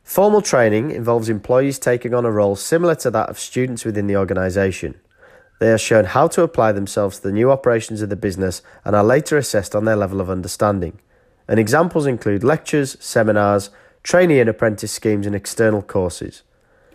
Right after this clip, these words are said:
Informal training occurs when the employee is either shown or modelled the correct skills. It could simply be done by using a coach or mentor, or by their learning the work on the job.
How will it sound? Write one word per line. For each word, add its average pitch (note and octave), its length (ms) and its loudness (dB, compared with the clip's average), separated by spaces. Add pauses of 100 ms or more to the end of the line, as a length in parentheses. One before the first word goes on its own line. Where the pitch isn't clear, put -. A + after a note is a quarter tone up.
(280)
Informal D#3+ 540 4
training G#2 360 2
occurs F#2+ 440 -4
when G#2+ 160 0
the G#2 100 0
employee C3 480 0
is A#2 100 -2
either G2+ 180 -2
shown B2 440 2 (240)
or C#3+ 120 2
modelled G#2+ 400 0
the G#2 80 -4
correct G2+ 340 -2
skills. F#2+ 560 -2 (600)
It - 140 -2
could A2+ 160 0
simply F#3 400 2
be D3+ 120 2
done A#2 260 2
by A2 140 2
using G#2 340 -2
a F2+ 40 -10
coach E3 440 0
or G#2+ 120 0
mentor, G#2+ 600 2 (260)
or G#2+ 140 0
by A2 220 2
their G#2 140 4
learning A#2 400 0
the B2 80 -2
work G2+ 280 0
on G2 120 -4
the G2 60 -4
job. F2+ 340 -4